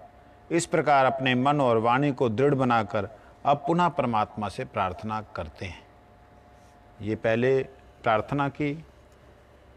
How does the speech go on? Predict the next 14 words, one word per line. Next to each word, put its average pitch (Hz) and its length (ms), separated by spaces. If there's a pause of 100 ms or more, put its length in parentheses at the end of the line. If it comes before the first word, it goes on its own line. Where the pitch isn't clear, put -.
(440)
फिर 151 320 (140)
आदेश 127 420
दिया, 143 360 (500)
पुनः 208 240
फिर 151 260
भगवान 101 360
से - 200 (360)
प्र-, 110 200
प्रार्थना 107 460
करते 98 320
हैं। 110 100
क्या 104 120
कहते 98 360
हैं? 143 240